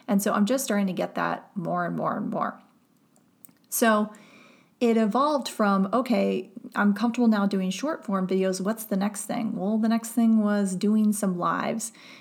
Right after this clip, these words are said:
And same thing, it was like, well, let me pre-plan and make sure I have, you know, the content that I wanna talk about. It has to be, like, a teaching style. I was still going into some of that versus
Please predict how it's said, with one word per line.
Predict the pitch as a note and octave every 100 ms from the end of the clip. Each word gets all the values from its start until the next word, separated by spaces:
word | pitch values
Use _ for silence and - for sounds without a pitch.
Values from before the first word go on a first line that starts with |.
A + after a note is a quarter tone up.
| -
And | G#3
same | A3+ G#3+
thing, | G#3 F#3
it |
was | E3 -
like, | E3
well, | G3
let | A3 A#3+
me | A#3
pre-plan | A#3 - A#3 A#3+ - G3+ G3+ G3+ G3 G3
and | F#3 F3
make | F3+
sure | - G3 F#3
I |
have, | F#3 F3+ F3+ F3+ - -
you | G3
know, | D#3 - - - - - _
the | G3+
content | G3 G3 F#3+ F#3+ F3+
that | D3+
I | -
wanna | - -
talk | - A#3+ A#3+
about. | A3 G#3 G3
It | F#3
has | F3 -
to | F3
be, | F3+
like, | D#3+ D#3+
a | -
teaching | - - B3+ B3+ A3+ G#3+
style. | G3+ G#3 G3 F#3+
I | F#3
was | F3+
still | - C4+
going | G#3+ G3 F#3+
into | F#3 F#3 F#3+
some | - E3+
of | F#3
that | A#3 A3+ A3
versus | F#3+ F3+ F#3+ F#3 F3